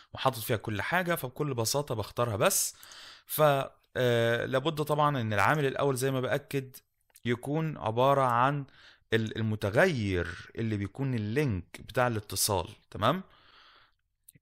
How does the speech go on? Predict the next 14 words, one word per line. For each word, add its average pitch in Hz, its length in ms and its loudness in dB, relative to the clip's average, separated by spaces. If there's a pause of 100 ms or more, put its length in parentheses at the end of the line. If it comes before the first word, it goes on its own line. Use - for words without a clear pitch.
(100)
فبنحطه 135 680 2
كعامل 131 380 0
اول، 214 300 0
والعامل 160 360 0
التاني 127 300 -4
طبعًا 117 320 -2
هو 107 300 -2
التيست - 420 -6
او 104 220 -2
اسم 113 200 0
قاعدة 101 340 -2 (140)
البيانات. 82 600 -4 (300)
جميل 90 280 -2
جدًا. 104 320 -6